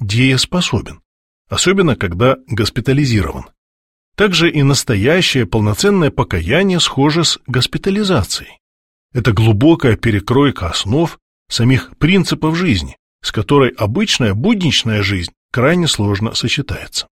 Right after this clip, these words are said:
Поэтому и уезжали раньше для говения в монастыри или просто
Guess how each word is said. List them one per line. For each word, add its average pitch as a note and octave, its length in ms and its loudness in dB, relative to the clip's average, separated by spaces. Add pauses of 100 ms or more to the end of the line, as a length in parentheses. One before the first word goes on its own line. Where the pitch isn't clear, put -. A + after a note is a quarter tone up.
(440)
Поэтому G#3 400 2
и F#3+ 160 -2
уезжали C3 800 2
раньше C#3+ 560 0
для G#2+ 200 0
говения A#2+ 680 2
в - 100 -14
монастыри C#3 760 0
или A#2+ 160 0
просто G3 420 -2